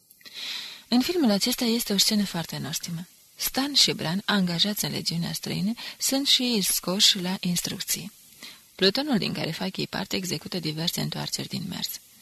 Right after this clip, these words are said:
Toată nostimada constă în aceea că cei doi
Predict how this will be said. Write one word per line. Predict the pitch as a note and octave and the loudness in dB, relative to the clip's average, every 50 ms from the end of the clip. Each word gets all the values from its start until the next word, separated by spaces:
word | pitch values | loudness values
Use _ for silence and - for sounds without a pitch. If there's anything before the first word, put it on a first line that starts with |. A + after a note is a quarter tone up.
| - - - - - - - - - _ | -20 -20 -18 -16 -16 -16 -16 -18 -12 _
Toată | - B3 C4+ D4+ - D4+ | 2 4 4 4 4 4
nostimada | C#4 B3 A#3+ A#3+ - - G3 F#3+ G#3 A#3 B3 B3 A3+ | 4 4 4 2 2 2 0 0 0 0 -2 -4 -6
constă | G#3+ - F#3 F3+ F3+ - - A3+ - - | -4 -2 -2 -2 -2 -2 -4 -4 -4 -4
în | - F#3+ F3+ | -4 -4 -2
aceea | E3+ D#3+ F3 - - G#3 A3 | -2 -2 0 0 0 -2 -2
că | G#3+ - E3 | -4 -4 -4
cei | E3 - - - C4 A#3+ G3+ | -2 0 -2 0 -2 -4 -4
doi | E3 D#3+ D#3+ F3 G#3 | -2 -2 -4 -4 -4